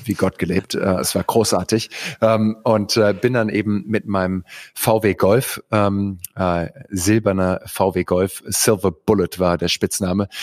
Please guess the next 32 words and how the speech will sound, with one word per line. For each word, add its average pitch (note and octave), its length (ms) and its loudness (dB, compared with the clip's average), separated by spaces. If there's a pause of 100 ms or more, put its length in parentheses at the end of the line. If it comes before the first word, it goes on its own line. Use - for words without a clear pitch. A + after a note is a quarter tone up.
(180)
bin A2 100 2
ich A2 80 0
dann G#2+ 160 2
eben G2 220 0
durch F#2+ 200 0
South G2 220 0
Carolina G2+ 380 0
gefahren F#2+ 400 -2
und G2+ 160 -10
hab - 160 -6
dort, G2 280 0 (380)
wie - 80 0
gesagt, A2 300 0 (140)
wirklich - 440 0 (100)
Hand-to-Hand-Combat G#2+ 1040 -2
gemacht, F#2 380 -2
hab, - 180 -4
äh, F#2+ 160 4
Haustür-Wahlkampf G2+ 880 0
gemacht G2 400 -2
und - 160 -10
hab F#2+ 140 -4
wirklich G2 260 -4
so G2+ 160 2
den F#2 300 -2
amerikanischen G2 580 0
Wahlkampf F#2 380 0
hautnah F#2+ 400 -2
kennengelernt. - 600 -4 (460)
Und - 60 2
da C#3 60 6
geht's E3+ 180 2